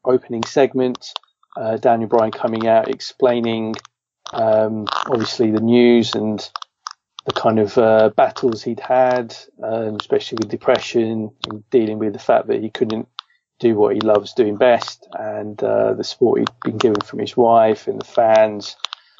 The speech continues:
It was a real feel-good moment. Um, one of the best promos interviews that we've seen on W W E T V for quite some time,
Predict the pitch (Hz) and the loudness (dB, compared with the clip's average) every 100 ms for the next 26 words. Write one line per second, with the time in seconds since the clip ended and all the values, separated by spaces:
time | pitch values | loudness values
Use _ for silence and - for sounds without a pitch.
0 | - 233 190 202 196 208 170 - 160 143 | 0 0 4 2 6 6 4 0 -2 -2
1 | 123 123 120 120 117 113 - - 117 110 | 0 0 2 0 -2 -6 -8 -8 -4 -2
2 | 113 113 110 107 _ _ _ _ _ - | -2 -4 -8 -14 _ _ _ _ _ -10
3 | - - _ - - 147 143 131 117 113 | -10 -10 _ -10 -8 -6 -2 -2 -4 0
4 | 120 - - - 120 113 110 110 104 110 | -2 -2 -12 -2 -2 0 -2 -2 -6 -8
5 | - 110 110 107 104 - - 123 113 104 | -8 -4 -2 -2 -4 -2 -2 0 -4 -4
6 | - - - 123 110 120 107 - 110 107 | -18 -16 -2 -2 0 -2 -2 -6 -4 -4
7 | 101 104 101 - - 107 107 104 104 - | -2 -6 -4 -4 -4 -4 -6 -8 -12 -10
8 | 110 - - 139 208 - - 127 110 | -8 -10 -4 -2 -2 -6 -10 -8 -8